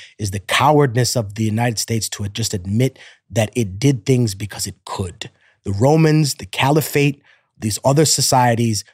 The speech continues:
when they took slaves, they would say, "I'm sorry, you lost the war. That's why you're a slave." They did not need to invent eugenics. They did not need to invent fake science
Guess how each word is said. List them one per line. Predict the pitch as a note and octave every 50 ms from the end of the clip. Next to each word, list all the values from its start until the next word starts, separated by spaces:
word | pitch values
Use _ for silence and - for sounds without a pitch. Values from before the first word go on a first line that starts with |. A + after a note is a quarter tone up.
| _ _
when | G#2 G2+
they | F#2+ F#2+
took | - - - G3 F#3+ -
slaves, | - - C3+ C3 B2+ B2 A#2+ A#2 G#2 G#2 - _ _ -
they | G#2 G#2
would | G2 G2
say, | - - B2+ A2+
"I'm | G#2 G#2+
sorry, | A#2+ - - - A2+ G#2 F#2 E2+ D#2 C2 - _ _ _
you | - G2+ F#2+ F2 E2+
lost | G#2 A#2 B2+ C3 B2 - - -
the | -
war. | A2 F#2+ G2 G2+ G#2+ F#2+ E2 - - - - _ _ -
That's | - A#2 A#2+ C3 C3+ - - -
why | A#2 A#2 A2+
you're | A2+ G2+ G#2+ G#2 G#2
a |
slave." | G2 - - - G2 F#2+ E2+ E2+ D2 - - - - - -
They | A#2 A2
did | G#2 G#2 F#2+
not | A2+ C#3+ E3 -
need | C#3 D3+ C#3+ -
to | - C3+
invent | A#2+ G#2+ F#2+ F#2+ G2 B2+ D3 D#3
eugenics. | - D#3 D#3+ C3 - - C3 A#2+ A#2+ A#2 A2 - - - - - - - -
They | A#2
did | F#2+ F#2+
not | G2+ A#2+ C#3 C#3+ -
need | D3+ D3 B2
to | - C3 -
invent | G#2+ G2+ F#2 A2+ A#2+ A#2 -
fake | - - - - C3 D#3 C#3+ -
science | - - - C3 C3+ B2+ B2+ C3 B2+ A#2 - -